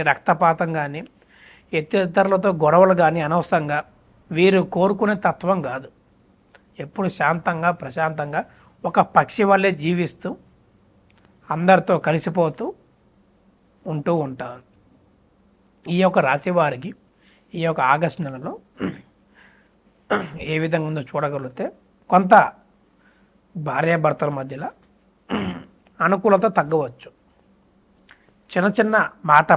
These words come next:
పట్టింపుల వల్ల నువ్వెంత నేనెంత అనే ఒక సంఘటనతో భావోద్వేగాలు ఉద్రేకించి వీరి మధ్యలో గొడవలు వచ్చే అవకాశం ఉన్నది. దాన్ని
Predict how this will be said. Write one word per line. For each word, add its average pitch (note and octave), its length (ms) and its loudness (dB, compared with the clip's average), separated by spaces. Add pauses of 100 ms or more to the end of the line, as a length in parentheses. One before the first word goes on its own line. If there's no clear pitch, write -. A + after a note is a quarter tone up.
పట్టింపుల D3 500 0
వల్ల C#3 180 -8 (1900)
నువ్వెంత E3+ 400 -2 (140)
నేనెంత D3 400 -8 (600)
అనే E3 180 -6 (1040)
ఒక E3+ 100 -4 (400)
సంఘటనతో E3 640 0 (440)
భావోద్వేగాలు F3 1040 2 (240)
ఉద్రేకించి D3+ 720 -4 (840)
వీరి D#3 200 -6 (100)
మధ్యలో E3 360 2 (1160)
గొడవలు F#3 420 4
వచ్చే - 180 -4 (100)
అవకాశం C#3+ 380 -6 (100)
ఉన్నది. B2 220 -20 (500)
దాన్ని E3 300 0